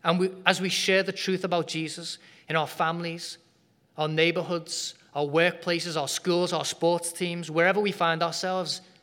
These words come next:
dared and deceived sinners receive eternal life.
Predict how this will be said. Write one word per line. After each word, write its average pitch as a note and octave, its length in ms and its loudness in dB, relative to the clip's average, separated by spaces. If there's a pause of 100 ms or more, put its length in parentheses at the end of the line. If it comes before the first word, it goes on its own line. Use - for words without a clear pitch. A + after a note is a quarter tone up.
(500)
dared F#3 400 4
and E3+ 120 0
deceived F3+ 400 -2
sinners D#3 520 -2 (260)
receive D3+ 320 -2
eternal D3+ 400 -4
life. C3 460 -10